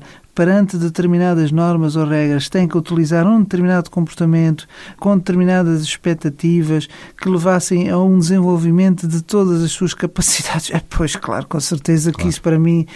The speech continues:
Speaker 1: custa-me, eh, bastante ver neste contexto. Eh, há a frisar, no entanto, eu gostaria de frisar, eh, quatro aspectos importantes que têm a ver com as normas.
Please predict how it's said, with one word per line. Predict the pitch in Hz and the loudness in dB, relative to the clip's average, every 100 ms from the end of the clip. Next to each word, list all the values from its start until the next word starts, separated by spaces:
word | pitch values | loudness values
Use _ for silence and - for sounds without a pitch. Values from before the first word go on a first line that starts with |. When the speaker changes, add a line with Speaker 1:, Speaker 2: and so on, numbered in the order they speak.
| - - - | -18 -18 -4
Speaker 1:
custa-me, | 190 - 170 156 160 | -2 0 2 2 0
eh, | - 165 165 160 160 | -2 -2 -2 -2 -2
bastante | - - 190 170 - 180 165 170 | -2 -2 0 0 2 0 0 -2
ver | 156 180 175 175 | 2 2 2 2
neste | 165 - | -2 -2
contexto. | 170 139 135 - _ - - - - - - | -6 -4 -6 -8 _ -20 -20 -18 -18 -20 -8
Eh, | - 185 320 | -2 -2 0
há | 240 | 0
a | |
frisar, | 226 226 190 214 208 | 0 -2 0 2 4
no | 196 | 4
entanto, | 190 185 196 175 | 2 2 0 0
eu | 196 190 | 0 0
gostaria | 180 - 170 | -2 -2 -2
de | |
frisar, | - 165 175 175 | -2 0 2 2
eh, | 170 170 170 165 165 | 0 0 0 0 -2
quatro | - 196 180 | -2 -2 -2
aspectos | - 196 185 - | -4 -2 -2 0
importantes | 165 - 190 185 | -2 0 0 0
que | - | 0
têm | 190 175 | 0 2
a | |
ver | 175 | 0
com | 175 160 | 0 0
as | |
normas. | 139 143 139 - - | 0 -2 -4 -12 -20